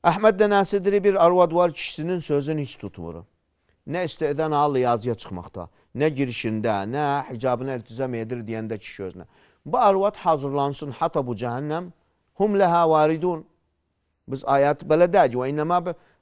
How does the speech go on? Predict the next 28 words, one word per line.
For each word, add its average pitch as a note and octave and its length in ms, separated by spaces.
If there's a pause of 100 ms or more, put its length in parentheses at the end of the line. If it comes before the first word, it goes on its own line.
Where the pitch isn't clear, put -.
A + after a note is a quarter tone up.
(140)
hata F#3+ 260
bu E3+ 60
cəhənnəm E3+ 580 (360)
oldu, D#3+ 440
bu E3 80
arvad C#3 300
getdi. G#2+ 400
Çünki F3+ 400
bir G3 100
arvad, C#3 460 (680)
kişisi F#3 380
razı E3+ 280
deyilsə C#3+ 680
özündən, F#2+ 400 (760)
kişisi E3 380
razı F3+ 260
deyilsə, F#3 340
Allah E3 200
Teala D3+ 360
da B2 100
razı G2 260
olmaz F2 280
özündən. D#2+ 340 (1600)
Bir F3 300
arvad F3+ 400
evdən F3 480
izinsiz E3 520
çıxdıysa, D#3+ 560